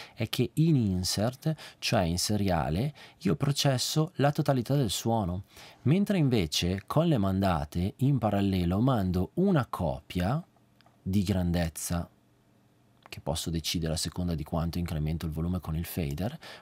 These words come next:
una copia del mio suono, quindi io mantengo il suono originale ed in più ne aggiungo, tra virgolette, una copia effettata. Questo è assolutamente disponibile in ciascuna channel strip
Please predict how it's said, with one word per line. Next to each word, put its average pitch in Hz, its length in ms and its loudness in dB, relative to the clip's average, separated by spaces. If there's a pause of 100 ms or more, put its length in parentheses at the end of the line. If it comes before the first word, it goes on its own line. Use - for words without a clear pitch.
una 175 200 2
copia 175 260 0
del 127 160 2
mio 98 120 2
suono, 95 420 0
quindi 131 240 2
io 101 120 2
mantengo 101 680 2
il 87 60 -2
suono 92 320 0
originale 95 640 0
ed 143 200 2
in 175 200 2
più 175 380 0 (360)
ne 131 200 4
aggiungo, 120 640 2
tra 107 180 -2
virgolette, 117 580 0
una 170 120 2
copia 90 300 -2
effettata. - 680 -6 (1300)
Questo - 460 0 (180)
è 110 80 0
assolutamente 117 1000 2 (1300)
disponibile 104 760 0
in 156 180 4
ciascuna 135 600 0
channel 127 360 2
strip 90 500 -2